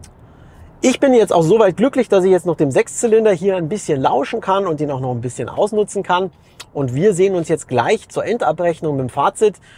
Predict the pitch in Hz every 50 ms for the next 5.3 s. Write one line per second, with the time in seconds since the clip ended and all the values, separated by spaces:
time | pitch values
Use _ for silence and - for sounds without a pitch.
0 | _ _ - 131 123 120 147 160 156 139 135 131 127 120 - 151 151 - 139 120
1 | - - - - - 131 127 208 226 - - 214 208 - 196 190 170 170 170 160
2 | 156 156 151 151 151 147 - - 151 151 147 143 - - 131 120 - - 196 185
3 | 165 165 - 165 160 147 147 - 147 139 127 - 139 131 123 - - - - -
4 | - - - 123 135 160 170 143 151 135 - _ _ _ - 185 175 196 - -
5 | 131 - 123 131 127 127